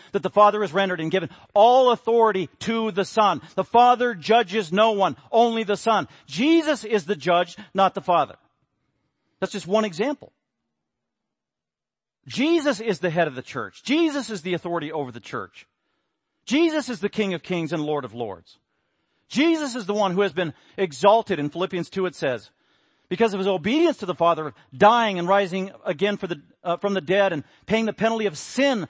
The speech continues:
for his people, the Father rewarded him by resurrecting him, but also rewarding him by ascending him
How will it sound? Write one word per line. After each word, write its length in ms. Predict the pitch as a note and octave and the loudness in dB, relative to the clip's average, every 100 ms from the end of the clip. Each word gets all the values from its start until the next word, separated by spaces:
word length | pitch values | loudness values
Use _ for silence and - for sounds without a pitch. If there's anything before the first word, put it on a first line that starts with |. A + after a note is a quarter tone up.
| - | -10
for 180 | - G#3 | -2 0
his 220 | F3+ F#3+ | 0 -2
people, 480 | - A#3+ A3+ G#3 F#3 - _ _ _ _ | -4 -6 0 0 0 -4 _ _ _ _
the 80 | E3+ | -8
Father 320 | - G#3+ A#3+ | 2 4 4
rewarded 460 | G#3 G3+ G3 A3 G3+ | 0 0 0 0 0
him 160 | G#3+ | -2
by 220 | F3+ E3+ E3 _ | 0 0 -2 _
resurrecting 840 | C#3 E3+ A#3+ C#4+ C4 C4 C4 C4 A3 | -2 0 2 0 0 0 0 -4 -2
him, 240 | F3 F3 | -2 -2
but 140 | D#3+ | -2
also 400 | F3 F#3+ A3+ - | -2 0 0 -2
rewarding 500 | A3 F3 E3 F3 E3 | -6 -4 -2 -2 -2
him 140 | E3 E3+ _ - | -4 -6 _ 0
by 200 | F3 E3 | 0 0
ascending 680 | F3 - - A#3 C#4+ C#4+ C4+ | -6 -6 -2 -2 0 -2 -2
him 320 | G3+ A3 A3+ | -2 -2 -4